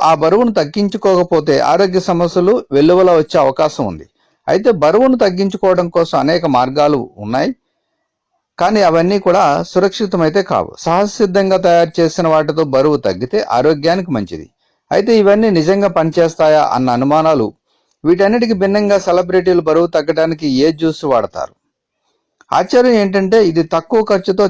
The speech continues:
చాలా సింపుల్గా తయారు చేసుకోవచ్చు, అది కూడా మన ఇంట్లోనే. మరి దానికి కావాల్సిన పదార్థాలు ఒక స్పూన్ తేనె, ఒక కప్పు ద్రాక్ష లేదా ఆరెంజ్ లేదా నిమ్మకాయ రసం, ఇక రెండు స్పూన్లు యాపిల్ సైడర్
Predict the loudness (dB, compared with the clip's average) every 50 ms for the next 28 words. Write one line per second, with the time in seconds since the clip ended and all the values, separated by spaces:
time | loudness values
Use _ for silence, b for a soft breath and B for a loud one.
0 | 0 0 0 2 2 2 2 0 0 -4 -8 -8 -6 -4 -4 -4 -2 0 2 2
1 | 2 2 2 0 0 0 2 2 2 2 0 -2 -4 -4 -4 -4 -2 -2 -2 -2
2 | -2 -2 -4 -4 -2 -2 -2 -2 0 0 0 0 0 0 0 0 -2 -2 -2 -2
3 | -2 -2 -2 -4 -8 _ _ _ _ _ _ _ _ _ _ _ -4 -2 -2 0
4 | 0 0 0 0 0 0 0 2 2 2 2 0 0 0 0 0 2 2 0 0
5 | 0 0 2 2 2 2 0 0 0 0 0 0 -2 -2 -6 -10 _ _ _ _
6 | _ _ _ _ -20 -14 _ 2 2 4 4 2 0 0 0 0 2 2 2 0
7 | 0 -2 -4 _ -8 -6 -4 -4 -4 -2 -2 -4 -2 0 0 0 0 0 0 0
8 | 0 -2 -2 -2 -2 0 2 4 2 2 2 2 0 0 -2 -2 0 0 2 2
9 | 0 0 -2 -4 -6 -6 -4 -2 0 0 2 0 0 0 0 0 -2 -2 0 0
10 | 0 0 0 -2 -4 -6 -12 -18 -18 _ _ _ _ _ _ _ _ _ _ _
11 | _ -6 -4 0 0 2 2 2 0 -2 -4 -4 -2 0 2 2 4 4 2 2
12 | 0 -2 -6 _ _ _ _ _ _ _ _ _ _ _ _ -8 -4 -2 -2 -2
13 | 2 2 2 2 2 0 -2 -4 -2 0 2 2 4 2 2 2